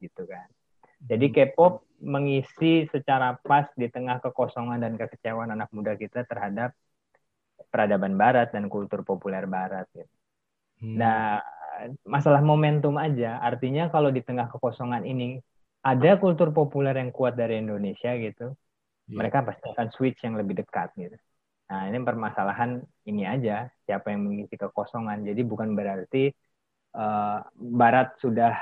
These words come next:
Speaker 1: eh, padam, lalu semua beralih ke K-pop, tidak juga, karena ada kekosongan dan ini di-, dirasa lebih dekat nih, ini Timur juga nih, sama nih, gitu loh.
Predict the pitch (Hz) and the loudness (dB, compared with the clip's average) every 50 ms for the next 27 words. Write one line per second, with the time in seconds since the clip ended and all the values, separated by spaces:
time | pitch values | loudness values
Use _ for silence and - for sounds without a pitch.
0 | - 139 - - 113 110 107 101 - - 107 101 104 117 120 135 147 151 147 135 | -6 -8 -8 -8 -6 -6 -6 -4 -2 0 0 2 2 4 4 4 4 4 2 2
1 | 120 120 123 131 123 - - 120 120 120 110 104 110 107 104 104 104 107 107 - | 2 2 2 0 0 -2 -2 -2 0 0 0 0 0 0 0 -2 -2 -4 -6 -8
2 | 104 - 107 98 - - 127 - - 120 107 113 107 113 139 143 127 120 117 117 | -10 -8 -8 -8 -6 -6 -8 -6 -4 -4 -2 -2 -2 -2 -2 -2 0 0 -2 -2
3 | 113 117 113 127 135 135 135 135 - 92 117 110 110 - 120 113 - 117 113 - | -4 -4 -4 -2 -2 -2 -2 -2 -4 -6 -6 -6 -6 -6 -6 -4 -4 -4 -4 -4
4 | - 117 120 127 131 120 110 113 113 110 123 131 117 107 107 107 107 101 101 113 | -6 -8 -6 -6 -4 -6 -6 -6 -6 -6 -6 -6 -6 -6 -6 -8 -8 -8 -6 -6
5 | 107 107 104 - - 143 139 135 120 113 - - - 160 156 - 175 170 165 170 | -6 -6 -6 -2 0 2 2 2 2 0 0 -2 -2 -2 -2 0 0 0 0 0
6 | 156 - 151 135 139 135 131 127 123 135 131 135 147 147 151 151 147 - 135 131 | 0 0 -2 0 0 0 0 0 0 0 2 2 2 2 2 0 -2 -2 -4 -4
7 | 131 139 143 - 131 139 135 131 120 101 90 - _ - 76 76 - - | -2 -2 -4 -4 -4 -6 -8 -8 -10 -12 -14 -16 _ -20 -20 -20 -20 -20